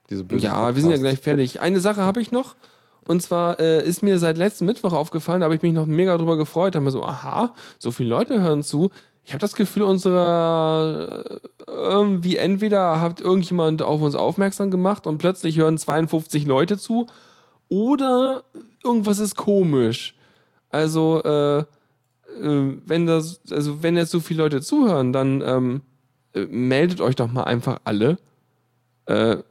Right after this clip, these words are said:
Speaker 2: <laughs> äh, weil ich würd gern wissen, ich starte gleich mal den Icecast neu. Nicht, dass da irgendwelche toten Verbindungen oder irgendwas sind, aber mich, mich, mich find-, mich beunruhigt das so ein bisschen, dass da so viele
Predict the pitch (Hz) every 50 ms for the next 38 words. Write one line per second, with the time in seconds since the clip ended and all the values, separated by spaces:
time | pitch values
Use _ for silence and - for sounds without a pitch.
0 | _ _ - 131 - - - - - - - - - - - _ - - _ _
1 | _ _ _ _ _ _ - 170 208 240 202 202 190 185 165 139 - 143 143 143
2 | 139 139 170 160 - - 139 139 139 - 131 131 - - 147 139 139 - 127 123
3 | 120 131 175 190 - 143 143 143 123 135 - - 147 151 156 - 127 139 139 143
4 | 135 135 135 - 110 147 165 - - 131 123 123 127 - - 120 113 113 127 160
5 | - _ _ _ _ _ _ _ - - 123 131 135 135 143 139 135 - 123 120
6 | 131 131 127 131 123 - 143 143 143 139 127 - 127 131 147 156 156 139 127 120
7 | 117 92 60 101 127 123 120 117 117 - - 135 139 - - 123 123 120 120 120
8 | - _ _ _ _ _ _ - - 117 123 131 135 139 135 135 131 139 135 131
9 | - - - - _ _ _ - - 151 139 - - - 92 127 135 135 - -
10 | _ _ - 135 127 135 - - - 180 185 165 139 135 135 135 135 135 135 -
11 | 135 120 117 123 135 - - 147 127 123 131 127 - 131 123 127 147 147 143 -
12 | 151 143 143 135 131 131 131 135